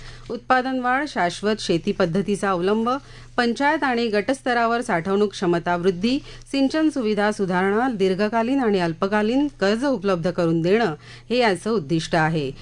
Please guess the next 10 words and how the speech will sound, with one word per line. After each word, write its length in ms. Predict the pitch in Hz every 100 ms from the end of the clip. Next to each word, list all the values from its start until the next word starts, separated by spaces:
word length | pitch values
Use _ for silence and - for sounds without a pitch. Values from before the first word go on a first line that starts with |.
| - 156
याचा 300 | 175 165 180
लाभ 300 | 190 247 202
दीड 200 | 254 269
कोटीपेक्षा 600 | 262 220 202 190 - 165
जास्त 340 | 175 196 -
शेतकऱ्यांना 640 | - 165 - 156 156 165
होणार 340 | 247 240 175 160
आहे. 320 | 160 160 143 - - - - -
किसान 340 | 262 320 339
क्रेडिट 320 | 294 269 285